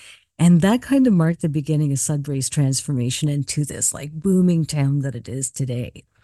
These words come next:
And so my dad used to talk about how Sudbury became known as the nickel capital of the world.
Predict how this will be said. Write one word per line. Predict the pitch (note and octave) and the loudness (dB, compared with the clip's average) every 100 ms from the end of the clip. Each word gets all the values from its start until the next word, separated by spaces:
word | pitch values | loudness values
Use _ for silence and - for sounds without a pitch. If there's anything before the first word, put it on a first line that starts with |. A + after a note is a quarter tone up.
| - _ _ _ _ - | -20 _ _ _ _ 4
And | F3+ F3+ | 8 8
so | E3 - F#3+ F#3 F#3 F3+ F3 - _ _ _ _ G3 | 8 8 8 6 6 6 2 -2 _ _ _ _ 2
my | F3+ | 2
dad | E3+ G3+ A#3 | 4 2 2
used | G#3+ G3 | 0 -4
to | D#3 | -6
talk | D3 D3+ D#3+ | -4 -2 -2
about | F#3 C#3 C3+ - _ _ _ _ | -2 -2 -2 -4 _ _ _ _
how | - D#3+ D#3 D#3 | -6 0 2 2
Sudbury | D3+ D#3+ D#3 F3 | 2 0 0 -2
became | D#3 D3+ - D3+ D3 | -2 -2 0 2 4
known | C#3 C#3+ D3+ - | 4 2 0 -2
as | D3+ D#3 D3 | -4 -4 -2
the | D3 | 0
nickel | C#3+ C#3 C#3 C#3 | 0 -2 -6 -6
capital | B2+ B2 - C#3 A2+ | -4 -6 -4 -6 -8
of | C3 | -8
the | D#3+ | -8
world. | D#3 F3 E3+ C#3 | -2 0 0 -2